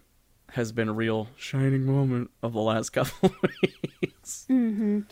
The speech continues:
Speaker 2: Can I, uh, say one selfish thing while we're here?
Speaker 1: Sure.
Speaker 2: Don't send me press releases
Speaker 1: <laughs>
Speaker 2: for your podcast about the pandemic.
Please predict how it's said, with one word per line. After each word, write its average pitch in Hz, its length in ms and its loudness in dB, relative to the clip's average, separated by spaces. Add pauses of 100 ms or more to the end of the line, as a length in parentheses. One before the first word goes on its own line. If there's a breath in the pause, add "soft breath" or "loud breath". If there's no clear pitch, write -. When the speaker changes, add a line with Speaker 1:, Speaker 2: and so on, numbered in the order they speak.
(640 soft breath)
Speaker 2:
Can 254 180 2
I, 247 280 2
uh, 214 300 0
say 214 220 0
one 208 320 0
selfish 208 500 -4
thing 233 160 -4
while 220 180 -2
we're 196 120 0
here? 202 320 -8
Speaker 1:
Sure. - 800 -4 (1000 soft breath)
Speaker 2:
Don't 220 500 0 (920)
send 294 460 0
me 180 300 -2 (1080)
press - 400 -4
releases 196 720 -6 (320)
Speaker 1:
<laughs> - 340 -4
Speaker 2:
for - 140 -10
your 196 140 0
podcast 202 960 -2 (800)
about 208 260 -2
the 226 60 -8
pandemic. 220 760 -4